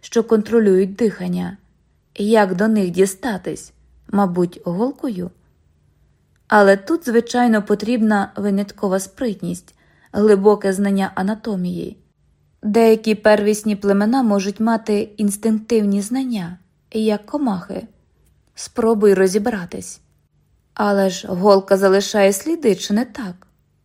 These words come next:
А як їх можна виявити, коли голка дуже тонка? І хто їх тоді спеціально шукав? Хіба тебе не вражає той факт, що обидві дружини Дюряка розчісували волосся перед смертю?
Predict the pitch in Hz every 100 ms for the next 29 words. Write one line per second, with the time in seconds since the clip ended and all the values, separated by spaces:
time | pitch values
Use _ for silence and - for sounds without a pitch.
0 | _ _ _ _ _ _ _ _ _ _
1 | _ _ - 208 214 220 214 208 202 214
2 | 214 208 202 247 262 202 196 196 202 196
3 | 190 214 240 233 208 180 202 185 185 226
4 | 240 233 180 170 _ _ _ _ - 208
5 | 202 - 277 220 202 - 185 190 269 _
6 | _ - - 339 320 240 202 185 185 -
7 | - 220 185 185 _ _ _ _ _ _
8 | _ _ _ - - 202 214 214 208 190
9 | 214 196 196 196 185 254 254 220 190 226
10 | - 208 175 - - _ - - 226 214
11 | 294 240 196 202 190 240 247 202 180 196
12 | 247 - 196 185 - - 208 214 220 -
13 | 233 233 214 208 185 190 214 220 - 196
14 | 190 190 - 269 233 196 - 160